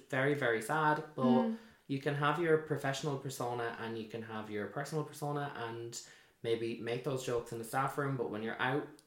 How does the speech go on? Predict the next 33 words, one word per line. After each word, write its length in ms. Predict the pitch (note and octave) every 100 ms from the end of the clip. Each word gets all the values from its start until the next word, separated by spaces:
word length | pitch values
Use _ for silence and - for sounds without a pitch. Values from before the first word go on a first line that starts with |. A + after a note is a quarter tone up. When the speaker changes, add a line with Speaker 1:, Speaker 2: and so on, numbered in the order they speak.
| _ -
Speaker 1:
on 200 | B2+ D#3
the 60 |
floor 500 | D#3 C3+ B2 B2 A#2 -
doing 200 | A#2 A#2
your 100 | A#2+
job, 360 | A2+ G2 G2 - - - _
keep 140 | - A2
your 60 |
jokes 280 | A2+ G#2+ G#2
to 60 | G2
yourself 380 | F#2+ G2 - -
and 300 | G#2 G#2 G2+
just 300 | G2+ - - - _ _ -
do 80 |
your 120 | G#2+ A2
job. 260 | A#2 E3+
Speaker 2:
Yeah. 260 | A3+ G3 F3+ - - - -
And 120 | B3
if 80 | A#3+
you 80 | -
are 260 | G#3+ A3+ -
feeling 280 | C4+ B3+
prof-, 280 | A#3+ G3+ A3 - A3+
uh, 180 | A3 G3+
feeling 300 | - B3 A#3
isolated, 720 | G3+ G3+ A3 G3 F#3 F3+ F3 - - - - _ _ -
like, 180 | A3+ A3
somebody 360 | C#4 C#4 C#4+
new 180 | B3 G#3+
is 100 | G3
gonna 200 | G3 G3+
come 220 | F#3+ G#3 F#3+
along, 380 | F3 E3+ F#3